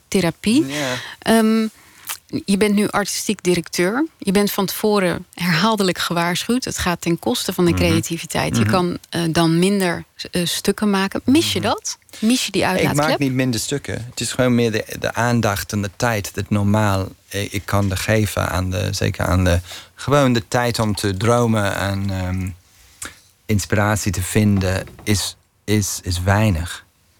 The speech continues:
Speaker 2: Ehm, en die mensen die hebben me gewaarschuwd, hadden totaal gelijk.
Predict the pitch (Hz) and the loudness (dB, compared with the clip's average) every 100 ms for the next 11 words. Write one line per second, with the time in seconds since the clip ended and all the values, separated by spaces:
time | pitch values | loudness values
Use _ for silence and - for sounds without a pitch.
0 | _ - - - _ - 101 95 90 87 | _ -20 -20 -20 _ -4 2 2 2 2
1 | 92 92 101 104 104 92 87 90 87 85 | 2 4 4 4 2 0 0 0 0 -2
2 | 85 82 90 101 104 - - 85 - - | -2 -4 2 4 4 0 -2 -2 -4 -6
3 | 85 92 90 - 104 90 101 87 - 95 | 0 2 2 2 0 2 2 2 0 0
4 | 110 80 - | 0 -2 -6